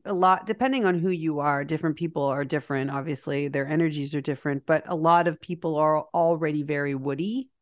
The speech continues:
especially in our culture. There's a lot of wood, go do, finish, go, go, run, exercise, you know, make ideas, all that stuff that's very woody. And so it's actually maybe a bit of a gift that we know that we have this mountain as the outcome,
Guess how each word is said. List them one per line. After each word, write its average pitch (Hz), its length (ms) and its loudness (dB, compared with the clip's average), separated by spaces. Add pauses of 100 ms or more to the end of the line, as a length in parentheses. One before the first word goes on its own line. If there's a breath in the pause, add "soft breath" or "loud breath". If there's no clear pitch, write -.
(180)
especially 156 500 -6
in - 120 -8
our 135 100 -8
culture. 220 500 -8 (640 soft breath)
There's 139 120 -8
a 135 40 -2
lot 139 160 4
of 139 100 0
wood, 196 500 0
go 156 280 2
do, 156 500 -2
finish, 175 580 -2 (400)
go, 156 300 2
go, 165 540 2
run, 160 500 0
exercise, 170 720 0
you 170 160 -4
know, 147 260 -4
make 160 480 0
ideas, 160 540 -2 (180)
all 156 180 0
that 147 220 0
stuff - 280 -2
that's - 160 -12
very 139 160 -2
woody. 147 400 -2 (720 loud breath)
And 202 220 4
so 190 600 4 (140)
it's 185 180 0
actually 196 340 2
maybe 180 320 2
a 165 40 0
bit 165 160 0
of 165 100 0
a 160 60 0
gift 202 480 0
that 165 140 2
we 165 140 4
know 156 220 4
that 147 160 -4
we 156 100 -2
have 147 240 2
this 151 160 -2
mountain 160 760 2
as 139 180 -6
the 151 180 -2
outcome, 156 640 -2